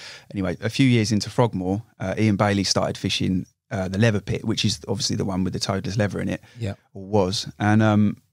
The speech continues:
Speaker 1: the style of angling that, that me and a mate of mine had, had adopt-, Brad, his name is, we'd adopted was very much sort of, you know, wading the margins, dropping rigs, surface fishing, that kind of thing. And he, um, one day he said, he goes,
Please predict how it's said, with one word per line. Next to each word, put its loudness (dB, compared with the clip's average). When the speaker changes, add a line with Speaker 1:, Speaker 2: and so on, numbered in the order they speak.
Speaker 1:
the -12
style 4
of 0
angling 4
that, 0
that -2
me 2
and 2
a 2
mate 0
of -6
mine -4
had, -6
had -2
adopt-, -2
Brad, 2
his -2
name -2
is, 0
we'd -2
adopted -2
was -4
very 0
much 0
sort -2
of, 0
you -16
know, -20
wading 2
the 4
margins, 0
dropping 2
rigs, -2
surface -2
fishing, 0
that 0
kind 0
of -8
thing. 2
And 4
he, -2
um, 0
one 2
day 0
he 0
said, -6
he -8
goes, -2